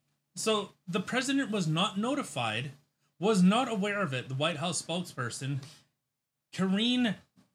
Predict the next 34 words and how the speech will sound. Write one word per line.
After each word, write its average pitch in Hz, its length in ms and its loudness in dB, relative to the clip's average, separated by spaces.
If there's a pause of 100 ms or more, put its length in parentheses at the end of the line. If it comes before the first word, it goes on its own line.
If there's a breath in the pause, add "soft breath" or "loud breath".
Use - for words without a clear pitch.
(140)
Jean-Pierre, 175 1200 4
A 160 140 4
K 165 140 -2 (200)
A 156 240 0
the 139 140 -2
chick 151 320 -4
that 135 140 -4
doesn't 135 280 -2
know 127 160 -2
a 101 80 -12 (100)
goddamn 127 480 0
thing. 139 120 -10 (340 loud breath)
I'll 214 180 4
say 175 240 4
at 139 240 -2
least, 185 380 -2 (640)
at 160 220 -2
least 220 300 -2 (380)
Psaki, 170 640 0 (580)
Psaki, 190 640 -2
whatever 170 280 -2
her 185 40 2
name 208 220 0
is, 233 240 -6
Jen 185 220 0
Psaki, 202 580 -6 (400 soft breath)
at 165 160 0
least 247 180 4
she 208 100 0
was 202 120 0
a 160 60 0
good 156 200 2
spin 147 320 0
doctor. 104 460 -4